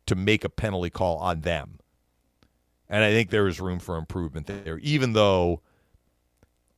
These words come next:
outside of the Maroon one at the end of the game, you know, they were really only shorthanded three times last night.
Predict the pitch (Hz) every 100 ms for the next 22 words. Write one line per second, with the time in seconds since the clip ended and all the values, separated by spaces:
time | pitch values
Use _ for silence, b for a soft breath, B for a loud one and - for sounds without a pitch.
0 | _ 110 104 - 92 80 80 87 85 85
1 | 80 80 82 80 76 82 80 117 87 85
2 | 85 82 85 87 101 104 87 80 80 -
3 | 87 78 87 76 67 - 87 - 78 -
4 | 52 - 73 76 - 55 50